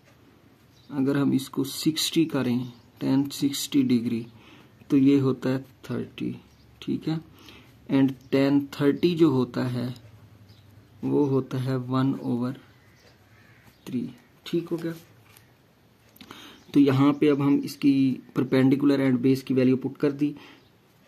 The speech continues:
उसके बाद ये वाई की जो वैल्यू है, वो हमारे पास है थ्री, ठीक है।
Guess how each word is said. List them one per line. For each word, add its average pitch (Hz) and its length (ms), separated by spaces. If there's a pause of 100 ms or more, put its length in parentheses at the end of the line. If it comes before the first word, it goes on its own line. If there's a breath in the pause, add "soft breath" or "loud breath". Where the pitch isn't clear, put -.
(140)
उसके - 220
बाद 131 360
ये 139 60
वाई 131 300
की 139 140
जो 143 160
वैल्यू 139 360
है, 143 100
वो 135 200
हमारे 123 280
पास 120 340
है 127 220 (320)
थ्री, 123 260 (320)
ठीक 143 220
है। 160 120